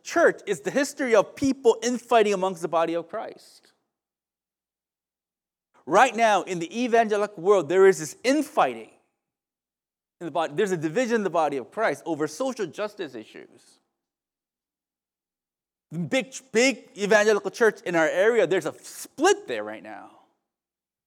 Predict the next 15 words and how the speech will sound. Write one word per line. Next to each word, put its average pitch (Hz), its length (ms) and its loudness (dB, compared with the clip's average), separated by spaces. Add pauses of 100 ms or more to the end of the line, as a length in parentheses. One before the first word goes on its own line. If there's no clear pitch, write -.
(640)
because 202 680 -4
of 143 140 -12
an 139 140 -10
infighting. 156 680 -16 (1800)
It's 180 160 -4
an 160 100 0
issue 202 380 -4
that 180 120 -4
has 160 120 -6
been 139 300 -10
dominating 160 960 -4 (640)
church - 220 -8
history, - 500 -16 (880)
this - 140 -20
infighting. 160 640 -18